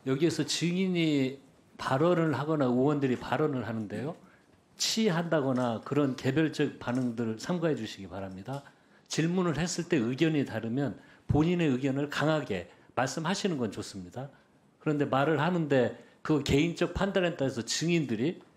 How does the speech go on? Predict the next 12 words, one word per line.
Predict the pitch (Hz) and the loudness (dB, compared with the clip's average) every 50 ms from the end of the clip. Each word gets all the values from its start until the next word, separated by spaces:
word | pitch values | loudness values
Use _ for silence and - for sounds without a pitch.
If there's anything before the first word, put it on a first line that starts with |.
| _ _ _ - - | _ _ _ -14 -6
치한다거나 | - - - 220 208 208 202 190 160 165 151 127 117 117 113 | -4 -2 2 2 4 4 4 2 0 -2 -2 -2 -2 -2 -2
웃는다거나 | 113 127 139 151 185 196 185 180 160 160 135 110 113 110 123 156 180 - - - - _ _ - - | -2 -2 -2 0 2 4 4 4 2 2 0 0 -2 -4 -4 -6 -8 -10 -18 -20 -20 _ _ -8 0
이런 | 131 139 156 143 | 2 2 2 2
행동 | 135 156 156 151 151 143 127 - 120 135 160 170 - - - _ _ _ | 0 -2 -2 -2 -4 -4 0 2 2 2 2 -2 -6 -14 -20 _ _ _
하지 | - - - - 147 117 | -4 -4 -2 0 0 0
말아주시기 | 104 110 120 113 107 101 - - - 101 | 0 0 0 0 -2 -4 -10 -10 -10 -10
바랍니다. | 92 92 95 107 95 92 - 113 101 | -10 -8 -8 -10 -10 -10 -8 -6 -2
마이크가 | - 131 143 139 - - 127 113 110 | -2 -2 -2 -2 -2 -4 -2 0 2
왔을 | 110 117 117 - 120 113 113 | 0 0 -2 -4 -8 -10 -4
때 | - 151 170 175 175 - - - _ - | 0 0 0 0 -2 -8 -18 -20 _ 2
본인 | - 135 139 147 147 143 131 | 2 4 4 4 2 -2 -2
주장을 | - - 120 127 123 120 120 135 180 196 196 196 | -6 -4 -2 0 0 0 2 2 0 0 0 -2